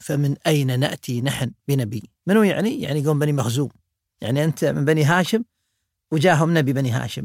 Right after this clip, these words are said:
إحنا بني مخزوم زي عيال عمكم، افتخروا بنبوته صلى الله عليه وسلم. لكنه الحسد،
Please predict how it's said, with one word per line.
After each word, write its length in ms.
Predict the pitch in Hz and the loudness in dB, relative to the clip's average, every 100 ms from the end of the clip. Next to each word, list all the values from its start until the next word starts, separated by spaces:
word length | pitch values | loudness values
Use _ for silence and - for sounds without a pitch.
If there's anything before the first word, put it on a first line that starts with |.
| - | -4
إحنا 200 | 190 208 | 0 2
بني 200 | 185 190 | 4 2
مخزوم 280 | 175 165 175 | 2 0 -2
زي 100 | 190 | 2
عيال 240 | 220 247 | 2 4
عمكم، 400 | 277 254 - 233 - - | 4 2 0 -2 -4 -16
افتخروا 500 | 147 285 254 277 285 | -2 2 4 4 4
بنبوته 640 | 247 240 240 254 226 208 | 4 2 2 2 2 2
صلى 140 | 180 202 | 0 0
الله 60 | |
عليه 100 | 160 | 0
وسلم. 280 | 196 190 190 _ _ _ _ _ - | 0 2 0 _ _ _ _ _ -2
لكنه 680 | 160 160 - 160 151 131 | 2 2 0 -4 -2 -2
الحسد، 460 | 143 - 156 151 | -4 -4 -2 -2